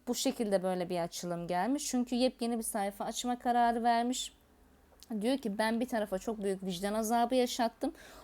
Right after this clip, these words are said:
O vicdan azabı yaşattığı, kötülük yaptığı, çocuğunun olduğu taraf hangisiyse aklınızdaki kişi dönüp dolaşıp tekrardan o çocuğun olduğu tarafa geri gidecek. Orada çok büyük bir köklenme yaşayacaklar bunların ikisi.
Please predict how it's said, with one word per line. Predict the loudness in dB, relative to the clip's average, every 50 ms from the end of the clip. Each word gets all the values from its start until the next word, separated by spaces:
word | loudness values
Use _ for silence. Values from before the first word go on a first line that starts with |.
| -10 -6
O | -4 -2
vicdan | 0 0 0 2 2 2 4
azabı | 4 4 4 4 4 4 4 4 4
yaşattığı, | 2 2 2 0 0 0 0 -2 -2 -2 -2 -2 -2
kötülük | -2 -6 -8 -6 -4 -2 -2 -2 0 0
yaptığı, | 2 2 2 2 0 -2 -4 -4 -4
çocuğunun | -2 -2 -2 -2 -2 0 0 0 2
olduğu | 2 2 2 2 2 0 -2
taraf | 0 0 0 0 0 0 -2
hangisiyse | -2 -2 0 -2 -2 -4 -4 -2 -2 -2 -2 -2 -2 -2 -2 -2 -4 -10 -20 -20 -20 -16 -8 -6
aklınızdaki | -6 -6 -4 -2 -2 -2 0 2 0 0 0 0 -4
kişi | -2 -2 -2 0 0
dönüp | 0 0 0 0 0
dolaşıp | 2 2 2 2 0 -4 -4 0
tekrardan | 0 0 0 0 0 0 0 2 0 0
o | -2
çocuğun | -2 -2 -2 0 0 0 0 2
olduğu | 2 2 2 2 0 0
tarafa | -2 -2 -2 -2 -2 -2 -4
geri | -6 -4 -4 -2 0 0 0
gidecek. | 0 2 0 0 0 2 0 0 -2 -4 -10 -20 -20 -20 -20 -20 -8 -2
Orada | 0 0 2 2 0 -2
çok | -2 -2 -4 -4 -2 -2
büyük | -2 -2 -2 -2 -6
bir | -10
köklenme | -10 -6 -4 -6 -4 -4 -2 -2 -2 -2 0 0
yaşayacaklar | 0 0 0 -2 -2 -2 0 2 2 0 2 4 4 6 6 6
bunların | 4 2 4 4 4 4 4 2
ikisi. | -2 -2 -6 -4 -2 0 -2 -2